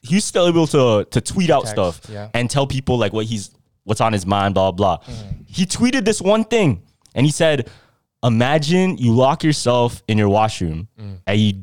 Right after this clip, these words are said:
Speaker 1: and you stay there even just for twenty-four hours. Do you think you can survive?"
Speaker 2: <clears throat> Twenty-four?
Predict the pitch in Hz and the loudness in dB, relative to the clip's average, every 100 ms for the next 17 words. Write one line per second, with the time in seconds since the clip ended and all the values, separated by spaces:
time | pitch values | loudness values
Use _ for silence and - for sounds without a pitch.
0 | - - 110 117 117 - 120 135 117 104 | -14 -8 0 0 0 -2 -2 0 2 2
1 | 87 82 - _ _ 147 151 147 139 - | 0 -4 -12 _ _ -4 0 0 0 0
2 | 120 101 131 127 120 113 87 107 87 82 | -4 -2 2 2 2 0 2 2 2 0
3 | 95 107 95 95 87 85 85 76 - - | 0 -2 -2 -4 -4 -2 -2 -4 -10 -16
4 | 80 110 - 113 113 - 123 175 | -14 -16 -12 -10 -10 -14 -12 -12